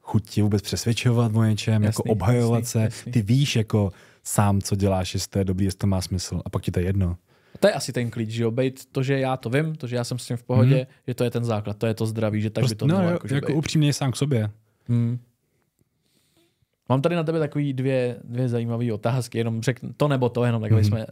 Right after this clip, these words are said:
Speaker 2: trošku přerušili,
Speaker 1: Aha.
Speaker 2: přerušili tu vážnost. A božský sex na jednu noc,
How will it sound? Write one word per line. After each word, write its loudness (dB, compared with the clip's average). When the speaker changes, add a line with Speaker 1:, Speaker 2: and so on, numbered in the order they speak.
Speaker 2:
trošku 0
přerušili, 2
Speaker 1:
Aha. 2
Speaker 2:
přerušili 0
tu 0
vážnost. 0
A 0
božský 2
sex -4
na -2
jednu 0
noc, -6